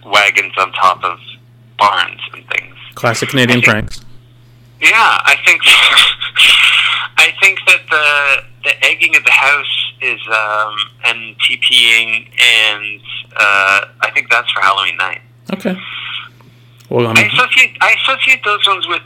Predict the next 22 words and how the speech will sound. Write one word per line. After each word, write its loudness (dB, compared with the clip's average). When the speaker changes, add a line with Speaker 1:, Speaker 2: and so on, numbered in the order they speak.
Speaker 1:
um, -2
like, -2
the, 2
a -4
sort 2
of -10
Halligan, 0
Halloween 0
hooliganism -6
and 2
also 0
a 0
revenge -2
on -2
houses -6
that -4
are 0
either -6
dark 0
and -8
empty -6
or -2